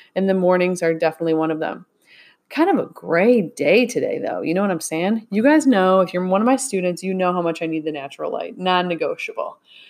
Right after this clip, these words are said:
So when you get these thick cloud covers for, oh man, all day. I saw on, um, on the news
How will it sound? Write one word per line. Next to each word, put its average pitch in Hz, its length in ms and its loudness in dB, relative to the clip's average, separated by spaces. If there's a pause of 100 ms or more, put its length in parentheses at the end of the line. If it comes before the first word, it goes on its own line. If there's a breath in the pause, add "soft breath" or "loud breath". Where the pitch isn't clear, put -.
So 208 540 2
when 190 400 0
you 196 120 -8
get 226 160 -12
these 190 200 -14
thick - 240 -10
cloud 160 380 -6
covers 220 500 -2
for, 165 720 0 (960)
oh 254 360 2
man, 214 420 -2
all 196 240 2
day. 190 480 -2 (200 loud breath)
I 208 100 -4
saw 214 520 2
on, 180 300 -2
um, 175 420 -4 (220)
on 190 100 -6
the 190 80 -6
news 190 600 -2